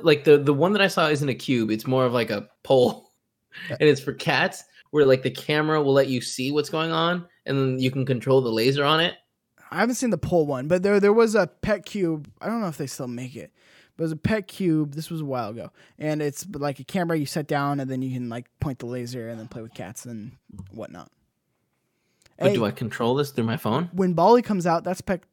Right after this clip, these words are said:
Speaker 2: pet tech.
Speaker 1: Right there. Is that still happening?
Speaker 2: Could
Speaker 1: I
Speaker 2: be.
Speaker 1: thought that was a joke. I
Speaker 2: Probably.
Speaker 1: assumed that was a joke.
Speaker 2: <laughs> You were all about it. What are you talking about?
Speaker 1: <laughs> Oh, I'm a hundred percent about it. I just don't think it's real. <laughs>
Speaker 2: Well, thank you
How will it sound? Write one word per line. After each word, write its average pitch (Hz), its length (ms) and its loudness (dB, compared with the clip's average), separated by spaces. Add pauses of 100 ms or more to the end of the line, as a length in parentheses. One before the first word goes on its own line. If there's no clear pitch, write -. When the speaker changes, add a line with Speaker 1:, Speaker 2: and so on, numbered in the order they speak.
(180)
Speaker 2:
pet - 180 -4
tech. - 180 -4 (580)
Speaker 1:
Right 131 200 4
there. 123 240 2 (180)
Is 147 100 -2
that 226 140 4
still 349 160 4
happening? 339 400 0 (140)
Speaker 2:
Could - 180 -2
Speaker 1:
I 175 60 2
Speaker 2:
be. 339 60 6
Speaker 1:
thought 311 80 6
that 226 100 6
was 160 100 4
a 127 60 -4
joke. 107 340 -4
I - 40 -12
Speaker 2:
Probably. 370 200 6
Speaker 1:
assumed 180 220 4
that 160 80 4
was 127 140 -2
a 117 40 -6
joke. 110 320 0 (200)
Speaker 2:
<laughs> - 160 -6
You 262 180 2
were 349 100 6
all 311 140 8
about 480 300 6
it. 247 60 2
What 294 100 -2
are 403 40 -2
you 415 60 -4
talking 453 380 2
about? 151 200 -6
Speaker 1:
<laughs> - 40 -2
Oh, 320 100 8
I'm 269 80 8
a 196 60 6
hundred 311 240 6
percent 123 320 -2
about 120 340 2
it. 110 40 2
I 123 120 0
just 147 160 -6
don't 151 100 0
think 147 140 2
it's 135 120 -4
real. - 600 0 (140)
<laughs> - 1040 -16
Speaker 2:
Well, 185 320 0 (1040)
thank 247 220 6
you 190 240 2